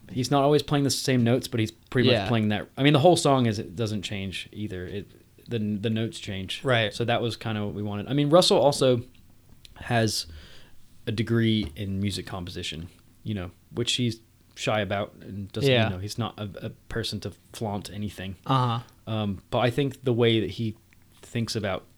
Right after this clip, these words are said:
Speaker 1: constructing music is really interesting. And he, him and I have, we s-, have spent time talking about, like, if you think about a song going into another song, like a chord change.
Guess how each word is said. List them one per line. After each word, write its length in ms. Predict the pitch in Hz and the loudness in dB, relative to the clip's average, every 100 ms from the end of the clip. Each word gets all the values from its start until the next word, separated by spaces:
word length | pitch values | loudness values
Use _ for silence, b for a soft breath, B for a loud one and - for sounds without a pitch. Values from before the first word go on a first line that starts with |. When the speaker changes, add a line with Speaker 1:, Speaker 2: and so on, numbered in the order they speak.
| - | -18
Speaker 1:
constructing 560 | - - 113 95 95 90 | -12 -10 -8 -8 -8 -8
music 360 | 92 92 87 | -8 -10 -10
is 160 | 90 - - - | -12 -12 -18 -12
really 320 | 101 104 80 | -6 -4 -2
interesting. 600 | 104 - 101 - 104 101 - - | -4 -4 -6 -4 -6 -6 -12 -6
And 260 | 110 101 | -4 -4
he, 440 | - 135 131 131 - b b b b b b b | -2 -2 0 -2 -6 b b b b b b b
him 140 | - 143 | 0 4
and 80 | 143 | 6
I 100 | 135 | 4
have, 120 | 123 - - | 2 -4 -6
we 80 | 127 | -2
s-, 140 | 120 - - | -2 -6 -12
have 220 | 107 107 | -6 -6
spent 340 | - 120 104 - - | -4 -4 -4 -6 -14
time 320 | - 110 104 - - | -6 -2 -4 -6 -16
talking 320 | - 110 98 104 | -4 -2 -2 -4
about, 260 | 98 92 85 | -2 -2 -2
like, 280 | 90 - - _ - | -6 -8 -20 _ -8
if 140 | 123 | -4
you 60 | 120 | -2
think 220 | 151 135 | 0 2
about 220 | 135 127 | 4 6
a 60 | 117 | 6
song 600 | - 127 123 127 139 127 - _ _ _ _ _ _ _ _ _ _ _ _ 120 | 2 2 4 2 0 -6 -16 _ _ _ _ _ _ _ _ _ _ _ _ 0
going 200 | 120 117 | 2 4
into 160 | 110 | 2
another 260 | 113 104 110 | 0 0 0
song, 340 | - 123 127 | 0 0 0
like 160 | 123 104 | -2 -2
a 80 | 87 - | -6 -8
chord 300 | - 107 104 | -8 -6 -4
change. 440 | - 85 69 - | -6 -10 -10 -12